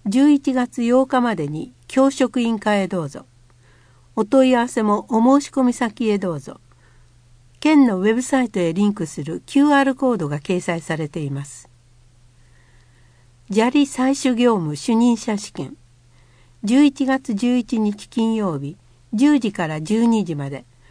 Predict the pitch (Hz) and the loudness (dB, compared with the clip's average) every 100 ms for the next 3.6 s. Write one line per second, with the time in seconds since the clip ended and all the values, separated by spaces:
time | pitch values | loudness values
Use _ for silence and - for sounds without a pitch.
0 | _ _ - 240 262 277 277 208 165 185 | _ _ -2 2 4 4 2 -2 -4 -4
1 | - _ _ - 294 247 190 175 285 294 | -10 _ _ 2 4 4 0 -2 -2 -2
2 | - 269 262 247 226 226 247 208 202 185 | 0 -2 0 -2 0 -2 -4 -2 -4 -4
3 | 170 165 151 151 - | -6 -6 -6 -8 -12